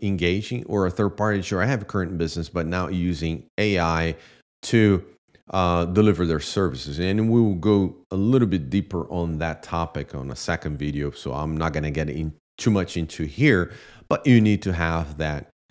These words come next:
on your policy. Uh, the other one, you start addressing the, your, your common risks, if you will. Uh, privacy. You need to speak a little bit, uh, what is the impact to the organization. So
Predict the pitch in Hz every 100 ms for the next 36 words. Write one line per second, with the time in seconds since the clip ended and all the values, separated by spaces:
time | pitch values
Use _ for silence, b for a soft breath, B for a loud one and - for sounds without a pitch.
0 | b _ - 80 80 76 71 - 82 82
1 | 76 - 50 - _ _ _ B B B
2 | B 95 98 113 127 156 147 113 107 113
3 | 104 - 95 95 87 87 82 92 85 80
4 | 80 80 92 90 104 90 85 - 95 87
5 | 82 80 71 78 _ _ - 87 87 78
6 | - - - 67 - 67 50 50 - _
7 | - - 90 85 82 - - 98 85 76
8 | - 65 - _ _ - 87 82 80 78
9 | - - 101 82 85 82 73 80 - -
10 | 80 78 73 - 80 80 - 87 73 76
11 | 78 73 - 76 76 - 80 71 78 73
12 | 76 76 85 85 - 76 - 110 101